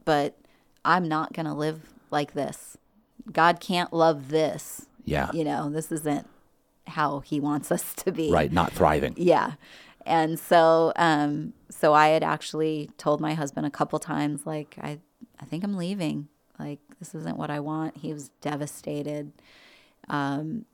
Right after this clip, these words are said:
Speaker 1: and I never did leave.
Speaker 2: Right.
Speaker 1: But
Speaker 2: Yep.
Speaker 1: obviously,
Speaker 2: Obviously.
Speaker 1: um, we're still together.
Speaker 2: Yep.
Speaker 1: But we did start going to therapy together. I started, um, really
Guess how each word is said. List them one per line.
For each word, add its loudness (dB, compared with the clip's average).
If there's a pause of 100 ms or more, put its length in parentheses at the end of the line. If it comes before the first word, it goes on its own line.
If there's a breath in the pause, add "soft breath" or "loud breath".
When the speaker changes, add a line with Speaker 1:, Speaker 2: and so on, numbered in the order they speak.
Speaker 1:
and -2
I 0
never 2
did -2 (220)
leave. -2
Speaker 2:
Right. 0 (260)
Speaker 1:
But -6
Speaker 2:
Yep. -4
Speaker 1:
obviously, -6
Speaker 2:
Obviously. -2
Speaker 1:
um, -8
we're -6
still -12
together. -6
Speaker 2:
Yep. -8 (260 loud breath)
Speaker 1:
But 8
we 4
did 0
start 4
going 2
to 0
therapy 0
together. 0
I -6
started, -2 (380)
um, -2
really 0